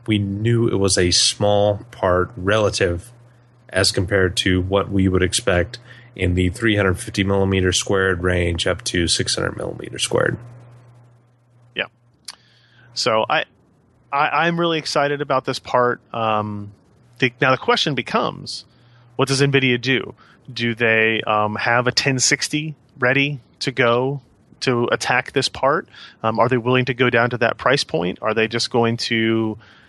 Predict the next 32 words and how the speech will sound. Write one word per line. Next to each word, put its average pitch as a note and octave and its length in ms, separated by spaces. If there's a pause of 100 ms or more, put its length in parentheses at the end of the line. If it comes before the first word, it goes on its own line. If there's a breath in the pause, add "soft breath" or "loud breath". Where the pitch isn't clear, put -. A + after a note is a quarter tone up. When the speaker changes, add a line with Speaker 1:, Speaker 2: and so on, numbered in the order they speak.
(160 loud breath)
Speaker 2:
you A#2 80
know, G#2 420 (380 soft breath)
pr-, - 220 (100)
reprice B2+ 840
their A2+ 260
Maxwell A#2 760 (600)
components, C3+ 800 (300 loud breath)
um, G#2+ 580 (100)
you - 100
know, G#2 240
uh, - 160 (180)
uh, - 120 (440)
to - 160
kind A#2 240
of A2 80
maybe A2+ 240
undercut B2 480
this? F3 220
Maybe A#2 180
you A2+ 60
sell A#2+ 200
the A2 120
nine A2 260
eighty A#2 240
for C3+ 160
one C3 220
ninety-nine C3+ 560
now, D3 340
which - 180
is A#2+ 120
gonna A2 160
be, G#2+ 160